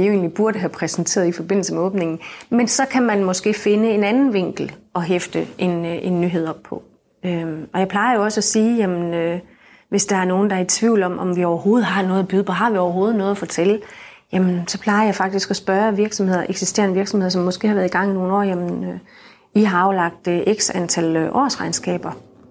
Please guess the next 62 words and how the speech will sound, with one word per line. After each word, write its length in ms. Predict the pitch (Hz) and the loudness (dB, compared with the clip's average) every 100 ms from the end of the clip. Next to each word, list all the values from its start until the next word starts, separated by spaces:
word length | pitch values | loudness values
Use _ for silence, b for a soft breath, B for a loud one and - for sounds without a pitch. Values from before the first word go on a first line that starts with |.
| - - | -20 -8
Har 100 | - | 0
I 40 | 202 | 4
nogensinde 300 | 220 220 208 | 4 4 0
haft 160 | 180 | 2
overskud?" 440 | 190 233 214 - 170 | 2 2 0 0 0
Og 120 | 165 | 0
så 160 | - 180 | 0 -2
svarer 360 | - - 175 | -2 -2 -2
de 120 | 185 190 | -2 -2
fleste 340 | 202 190 180 | 0 0 -2
jo 60 | 175 | -4
så 120 | 170 | 0
heldigvis, 420 | 175 190 170 170 | 2 2 2 0
"Ja, 100 | 165 | 0
det 120 | - | 0
har 160 | 160 180 | 0 0
de 80 | 170 | -2
da 80 | |
prøvet 280 | 175 - 202 | -2 0 2
at 60 | 185 | 2
have, 200 | 208 240 | 2 0
ikke?" 160 | 214 B B B B | -2 B B B B
Jamen, 200 | 214 208 196 | 2 4 4
det 60 | 196 | 2
i 40 | 208 | 2
sig 160 | 185 | 0
selv 220 | - 247 294 | 2 2 0
er 80 | |
en 120 | 175 175 | -2 -4
god 140 | 196 | -4
historie. 380 | 190 190 190 185 - - | -4 -4 -4 -6 -4 0
Det 80 | 208 | 2
er 120 | 185 | 2
det 120 | 190 | 0
sådan 180 | 196 190 | -2 0
set, 160 | 196 185 | -2 0
hver 160 | 202 | -2
gang 180 | 208 202 | -2 -2
man 120 | 185 | -2
afleverer 340 | 175 214 190 180 | -2 -2 -2 -2
et 60 | |
årsregnskab, 640 | 240 - - 180 - - - | -4 -4 -6 -8 -6 -8 -6
og 120 | 185 | -2
det 80 | 185 | 0
er 40 | |
gået 240 | 185 208 214 | 2 0 0
godt. 240 | 233 - - b b b b - | -2 -6 -20 b b b b 2
Ikke 220 | 240 233 | 2 4
mindst 320 | 185 180 196 | 2 2 0
i 60 | 196 | 0
de 200 | 185 214 | 4 2
her 100 | 170 | 2
tider, 320 | - 190 185 | 2 4 4
hvor 160 | 175 170 | 2 0
man 220 | 175 - | -2 -4
jo 100 | 185 | -6
stadigvæk 400 | - 202 202 190 | 0 2 2 0
hænger 280 | 190 185 185 | -2 -2 -4
i 20 | |
bremsen 400 | 185 190 214 190 | -4 -4 -4 -6
mange 200 | - 185 | -6 -8
steder. 320 | - 196 | -6 -4